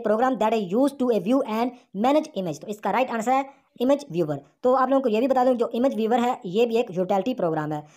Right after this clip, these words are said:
तो, अ, "Image viewer is a program that is used to view and manage image," यानी व्यू, इमेज को व्यू और मैनेज के लिए यूज़ होता है इमेज व्यूअर। तो नेक्स्ट क्वेश्चन है थर्टी सिक्स नंबर पे, "When a computer starts dash check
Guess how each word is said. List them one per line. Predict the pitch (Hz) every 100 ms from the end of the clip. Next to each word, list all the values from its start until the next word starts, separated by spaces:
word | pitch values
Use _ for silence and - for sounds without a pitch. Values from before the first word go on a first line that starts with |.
| _
तो, | 214 220 240 240 _ _ _ _ _ _ _ _ _ _ _ _ -
अ, | 208 208 214 - _ _ _ _ _ 240
"Image | 294 269
viewer | 254 269
is | 240
a | 226
program | 214 247 247
that | 233
is | 240 170
used | 247 285
to | 311 180
view | 247 320
and | 220 277 254
manage | 190 254 - 190
image," | 175 160
यानी | 220 233 - _
व्यू, | 175 240
इमेज | 202 - 226 233
को | 214
व्यू | 226 302
और | 294
मैनेज | 208 240
के | 254
लिए | 247
यूज़ | 208 226
होता | 233
है | 285 196
इमेज | 220 269 - _ -
व्यूअर। | 165 160
तो | 139 170
नेक्स्ट | 226 -
क्वेश्चन | - 196 262
है | 220 233 233 - - _ -
थर्टी | 226 254 254
सिक्स | - 311 233
नंबर | 180 185
पे, | 220 254 - -
"When | 240 339
a | 254
computer | 254 247 285
starts | - 254 175 - _ _ 165
dash | 254 339 - -
check | 370